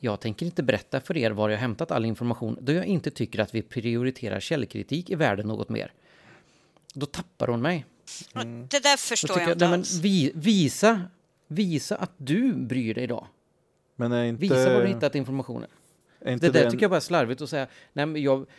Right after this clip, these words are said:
Speaker 1: jag kan säga att jag har sökt information, jag behöver inte lämna referenser för att ingen bryr sig om det ändå." Men om jag bryr mig,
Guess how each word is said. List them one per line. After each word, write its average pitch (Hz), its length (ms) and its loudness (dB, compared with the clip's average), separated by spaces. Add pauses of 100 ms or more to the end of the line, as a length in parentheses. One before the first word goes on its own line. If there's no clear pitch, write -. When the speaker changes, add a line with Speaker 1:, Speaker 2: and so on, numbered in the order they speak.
(720)
Speaker 1:
jag 151 340 -4
kan 156 120 -4
säga 143 320 0
att 180 120 -8
jag 196 60 -2
har 190 100 -2
sökt 151 340 -4
information, 123 640 -4 (140)
jag 113 120 -2
behöver 113 320 -4
inte 110 240 -6
lämna 110 300 -4
referenser 110 460 -8
för - 120 -10
att 110 140 -8
ingen 139 460 -6
bryr 117 280 -8
sig 123 120 -10
om 120 80 -6
det 113 100 -8
ändå." 135 240 -6
Men 151 160 -4
om 165 160 -6
jag 196 240 0
bryr 147 160 -4
mig, 110 140 -6